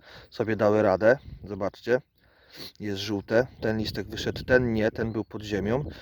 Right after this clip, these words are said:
I co ja teraz zrobiłem? Zrywając tą skorupkę, którą tam wcześniej pokazywałem, umożliwiłem tym liściom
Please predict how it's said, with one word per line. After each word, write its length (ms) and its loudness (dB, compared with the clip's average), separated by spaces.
I 60 -16
co 120 -4
ja 100 4
teraz 280 -2
zrobiłem? 460 0
Zrywając 400 4
tą 140 -8
skorupkę, 460 2
którą 280 -8
tam 160 -10
wcześniej 280 -14
pokazywałem, 680 -8
umożliwiłem 840 2
tym 340 -4
liściom 540 0